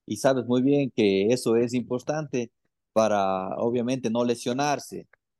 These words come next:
para rendir mejor. Entonces, en sí, el mundo de, del deporte, en este caso nuestro, del atletismo, el tema maratón, aunque parezca un poco, eh, eh, fácil,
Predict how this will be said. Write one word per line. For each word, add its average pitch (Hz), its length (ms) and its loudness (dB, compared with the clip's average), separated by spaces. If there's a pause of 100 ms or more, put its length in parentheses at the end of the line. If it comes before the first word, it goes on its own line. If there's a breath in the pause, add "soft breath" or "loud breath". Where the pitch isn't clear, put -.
para 101 280 2
rendir 113 360 0
mejor. 113 480 0 (300)
Entonces, 113 640 -4
en 127 120 0
sí, 196 420 -4
el 127 140 -2
mundo 156 460 -2 (240)
de, 113 320 -6 (1040)
del 110 160 -4
deporte, 151 480 -2
en 110 80 0
este - 180 -8
caso 127 240 -4
nuestro, 123 240 -2
del 98 120 0
atletismo, 123 360 -4
el 101 160 -4
tema 127 160 -2
maratón, 113 500 -4 (240)
aunque 113 360 -8
parezca 123 520 0 (180)
un 107 120 -6
poco, 104 800 2
eh, 87 420 -4 (540)
eh, 92 280 -6
fácil, 143 540 2